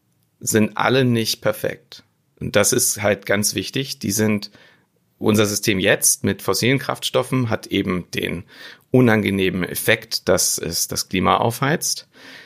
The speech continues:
Ähm, also, oder die, naja, erst, im, erstmal die C O zwei Konzentration in der Atmosphäre erhöht. So. Und jetzt suchen wir so nach der perfekten Alternative. Und die gibt es einfach nicht. Die sind alle, ähm,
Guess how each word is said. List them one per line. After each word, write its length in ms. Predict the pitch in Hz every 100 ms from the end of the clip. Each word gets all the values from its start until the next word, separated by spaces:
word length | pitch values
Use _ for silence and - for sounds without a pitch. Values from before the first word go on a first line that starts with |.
| - _ -
Ähm, 380 | 104 101 98
also, 240 | 90 90 76
oder 240 | 73 64
die, 200 | - -
naja, 320 | - 101 90 82
erst, 160 | -
im, 340 | - - 82 -
erstmal 360 | - 98 113
die 120 | 104 95
C 160 | -
O 40 | 92
zwei 200 | 87 87
Konzentration 640 | 95 90 90 90 82 87
in 60 | 82
der 80 |
Atmosphäre 420 | 80 - - 120 117
erhöht. 400 | 101 110 117 - _ _ - -
So. 280 | - 82 - - - - _ _ _ _ _ _ _ _ -
Und 340 | 98 95 - _
jetzt 260 | - 110 -
suchen 260 | 143 143 123
wir 140 | 107
so 140 | 104
nach 160 | 107 107
der 120 | 110
perfekten 440 | - 107 117 - -
Alternative. 960 | 101 101 95 90 - 110 95 80 80 -
Und 320 | - 90 82
die 100 | 85
gibt 200 | 87 82
es 120 | 92
einfach 280 | - 90 87
nicht. 280 | 127 113 -
Die 60 | -
sind 220 | 82 87
alle, 500 | - 95 98 101 101 - - - _ -
ähm, 360 | 95 87 80